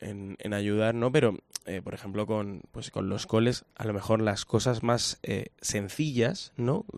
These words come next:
Que, que, que tenemos en nuestro día a día, que podemos tener en el cole, como puede ser un paquete de quinientos folios, como puede ser una caja de lápices, una la-, una caja de gomas, yo qué sé, cosas que,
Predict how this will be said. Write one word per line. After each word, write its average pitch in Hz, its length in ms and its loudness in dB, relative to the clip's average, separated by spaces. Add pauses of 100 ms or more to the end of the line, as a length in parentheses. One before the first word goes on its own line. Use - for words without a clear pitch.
Que, 113 200 -4 (100)
que, - 180 -4 (340)
que 80 220 -2
tenemos 95 400 0
en 101 80 2
nuestro 95 260 2
día 95 180 2
a - 20 2
día, 131 160 6
que 98 80 -2
podemos 98 180 -4
tener 95 240 -4
en 92 80 -4
el 95 80 -6
cole, 123 240 6
como 95 180 -6
puede 78 200 -6
ser - 320 -6
un 120 140 -10
paquete 98 340 -8
de 92 100 -4
quinientos 98 480 -10
folios, 110 400 4
como - 220 -8
puede 95 160 -2
ser - 240 -4
una 98 180 -2
caja 95 240 -4
de 90 80 -2
lápices, 98 540 0
una 92 160 -2
la-, - 180 -2
una 92 160 -4
caja 90 280 -4
de 85 60 -4
gomas, 104 380 6 (380)
yo 120 120 -6
qué 127 120 0
sé, 156 120 4 (460)
cosas 147 300 4
que, 131 200 4